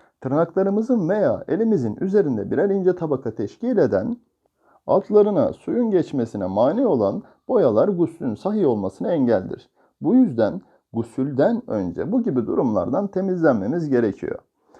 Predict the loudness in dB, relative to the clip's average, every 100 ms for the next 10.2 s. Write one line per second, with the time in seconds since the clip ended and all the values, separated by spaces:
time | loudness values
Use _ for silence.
0 | _ -4 0 2 0 -2 _ -2 2 4
1 | 4 4 4 4 2 0 0 -2 -2 -2
2 | 0 0 -2 -2 -2 -2 -2 -2 -4 -10
3 | -6 -6 -2 -2 2 2 2 -2 -2 -2
4 | -2 -4 -6 -6 0 4 4 2 2 2
5 | 0 -2 2 2 4 0 0 0 0 0
6 | -2 -2 -2 0 0 -2 -8 -6 -4 -4
7 | -2 -2 -2 -8 _ _ -4 -2 -2 -2
8 | -2 -2 0 2 2 2 0 -2 -2 -10
9 | -14 _ _ _ -2 0 2 2 2 0
10 | -6